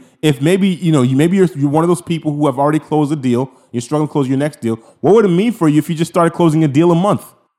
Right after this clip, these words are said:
What would it mean for if you start closing two deals a month, or when you start closing three deals a month because you have a s-, you have a clear system in place in your business, a clear strategy,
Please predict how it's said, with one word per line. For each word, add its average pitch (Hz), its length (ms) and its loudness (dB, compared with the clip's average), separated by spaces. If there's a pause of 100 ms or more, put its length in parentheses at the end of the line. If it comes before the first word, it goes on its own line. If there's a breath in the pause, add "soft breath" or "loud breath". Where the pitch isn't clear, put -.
(320)
What 139 100 0
would 190 100 4
it 180 40 4
mean 196 180 2
for 160 140 -2
if 151 100 -2
you 156 60 -2
start 165 240 0
closing 151 340 0 (440 soft breath)
two 233 220 4
deals 156 220 4
a 123 60 2
month, 110 200 -2
or 143 60 -2
when 151 160 0
you 175 60 0
start 165 240 -2
closing 151 420 -2 (240 soft breath)
three 233 220 4
deals 156 240 2
a 123 60 0
month 110 240 -2 (180 soft breath)
because 139 240 -2
you 175 60 2
have 156 100 0
a 147 40 2
s-, - 360 -10
you 151 120 2
have 147 100 2
a 135 60 0
clear 208 320 -2
system 175 440 -4
in 139 100 -2
place 160 320 -2
in 143 100 -4
your 131 100 0
business, 123 480 -4 (1200)
a 117 60 -8
clear 190 280 2
strategy, 151 640 -2